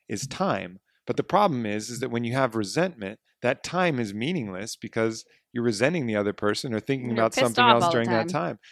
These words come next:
Speaker 1: So it's the amount of really true, like, that quality time where you're just enraptured with each other, you know, like what we had together on Saturday night in our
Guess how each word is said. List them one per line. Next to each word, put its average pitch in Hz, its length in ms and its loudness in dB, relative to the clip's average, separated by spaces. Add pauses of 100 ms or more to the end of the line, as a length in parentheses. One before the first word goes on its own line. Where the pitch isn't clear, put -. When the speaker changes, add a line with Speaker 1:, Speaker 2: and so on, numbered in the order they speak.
(140)
Speaker 1:
So 131 320 4 (400)
it's 135 200 -4
the 131 200 0
amount 131 340 6
of 110 180 -4
really 135 320 6
true, 143 640 4 (320)
like, 104 220 0 (160)
that 117 180 4
quality 123 560 4
time 92 380 -6
where 92 100 -4
you're 101 140 -2
just 113 340 -2
enraptured 104 720 -2
with 87 160 -12
each 92 200 -12
other, 90 340 -8 (480)
you 104 100 -8
know, 104 100 -4
like 104 340 -2 (100)
what 107 200 -4
we 107 140 -4
had 104 300 -2
together 101 500 -2
on 98 300 -4 (340)
Saturday 135 540 6
night 101 320 -2
in 113 100 -8
our 98 160 -4